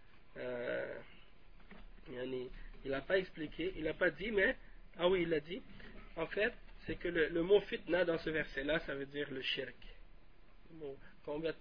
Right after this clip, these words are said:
combattez-les jusqu'à ce qu'il n'y ait plus de shirk et que la religion soit uniquement pour Allah. Et on va l'expliquer ce verset-là. Le cheikh, il dit, وقوله والدليل قوله تعالى وقاتلوهم ولا،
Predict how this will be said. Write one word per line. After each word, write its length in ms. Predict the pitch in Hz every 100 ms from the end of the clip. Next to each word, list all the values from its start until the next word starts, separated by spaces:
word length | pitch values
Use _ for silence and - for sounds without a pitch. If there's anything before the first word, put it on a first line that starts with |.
| -
combattez-les 600 | 170 170 160 - 151 190
jusqu'à 280 | 214 - 185
ce 60 | -
qu'il 120 | 180
n'y 100 | 175
ait 60 |
plus 220 | 151 208 208
de 100 | 156
shirk 360 | - 160 - - - - - - -
et 60 | 143
que 120 | 156
la 180 | 143 139
religion 320 | 139 147 170
soit 260 | - 151 160 - - -
uniquement 480 | 180 147 135 139 143
pour 220 | - 143
Allah. 360 | 139 123 123 120 - - - - - - - - -
Et 160 | 143 147
on 120 | 143
va 140 | 156
l'expliquer 540 | 156 151 - 156 - 151
ce 120 | -
verset-là. 500 | 127 127 - 123 123
Le 100 | 131
cheikh, 260 | - 175 160
il 100 | 156
dit, 140 | 147 160
وقوله 560 | 165 - 202 190 165
والدليل 640 | 170 165 - 151 180 202 180
قوله 420 | 180 175 170 165
تعالى 420 | 165 165 160 156
وقاتلوهم 800 | 151 147 156 151 151 156 151 143
ولا، 240 | 147 151